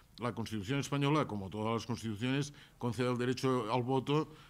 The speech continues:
eh, al menos en to-, en las elecciones generales, a los ciudadanos españoles, a los ciudadanos españoles. Bueno, esto es normal y está bien. Pero, ¿cuál es una consecuencia de esto que uno podría considerar moralmente inadecuada? La consecuencia es que en España, que ha habido mucha inmigración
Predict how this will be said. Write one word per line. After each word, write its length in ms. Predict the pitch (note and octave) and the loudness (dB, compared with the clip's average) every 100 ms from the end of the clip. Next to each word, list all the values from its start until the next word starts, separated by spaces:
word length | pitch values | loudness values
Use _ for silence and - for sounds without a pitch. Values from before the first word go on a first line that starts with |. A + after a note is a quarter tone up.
| - - - - | -20 -16 -14 -4
eh, 240 | A#2+ A#2 G2+ | 0 2 2
al 120 | G#2+ | 0
menos 280 | A#2 B2 G2 | 0 -2 -2
en 140 | G#2+ | -4
to-, 160 | A2+ A2+ | -4 -4
en 80 | G#2+ | -2
las 120 | G#2+ | -2
elecciones 360 | G#2+ A#2+ B2+ B2 | -2 0 -2 0
generales, 380 | C3 C3 C#3+ | 2 4 4
a 20 | D3 | 2
los 140 | A#2+ | 2
ciudadanos 360 | A#2+ G#2+ A2+ B2+ | -2 0 -2 -2
españoles, 600 | A2+ G#2 B2+ D#2+ - - - | -4 -4 -4 -6 -12 -20 -16
a 40 | |
los 100 | F#2 | -12
ciudadanos 340 | G2+ G2+ G#2 | -6 -4 -6
españoles. 380 | F2+ E2 D2+ C#2+ - - - - - | -8 -12 -14 -16 -20 -20 -20 -20 -14
Bueno, 280 | - D3+ A#2 - - | 0 2 2 -4 -10
esto 220 | A2+ - | -8 -6
es 60 | B2+ | -2
normal 400 | C3 A2 C#3 E2 - | -2 0 -2 -4 -12
y 80 | F2 | -14
está 140 | D#2 | -6
bien. 340 | G#2 D3 G2+ F#2+ - - - | -2 0 -2 -8 -16 -20 -4
Pero, 220 | B2 B2+ - - | -4 -4 -18 -2
¿cuál 160 | F#3 G3+ | 4 6
es 240 | F#3+ D3 - | 6 4 -2
una 520 | D3 C3+ B2+ A#2+ A#2 | 0 2 4 4 2
consecuencia 640 | - A#2 A#2 B2+ C3+ A#2+ B2 | 0 -2 -2 0 0 0 0
de 120 | A#2+ | 0
esto 240 | A#2+ - A2 | -2 -4 -4
que 100 | A2 | -2
uno 240 | A#2 G#2+ | -2 -4
podría 540 | G#2+ A2 A2 A2 G#2+ - - - | -2 -2 0 0 -2 -6 -12 -4
considerar 720 | A#2 A2+ - A#2+ A2+ A#2 A2 - | -2 -2 -2 -2 0 0 -2 -6
moralmente 640 | G#2+ A2+ A2 G#2+ G#2+ G2+ | -4 0 0 -2 -4 -4
inadecuada? 640 | G2 G#2+ G#2+ G2+ G2 F#2 F2 | -6 -4 -4 -4 -4 -6 -6
La 60 | |
consecuencia 580 | F#2 F2+ A2 B2+ C#3 C#3+ | -10 -8 -4 -2 -2 -2
es 120 | C3 | -2
que 60 | G#2 | -6
en 80 | F2+ | -12
España, 320 | - A2+ A2 | -8 -6 -4
que 80 | G2+ | -4
ha 20 | |
habido 200 | G2+ G#2 | -4 -4
mucha 220 | G#2 G#2+ | -4 -6
inmigración 840 | G#2 G#2+ G2 F#2 F#2 A#2+ B2 A2+ | -4 -4 -6 -8 -6 -2 0 -2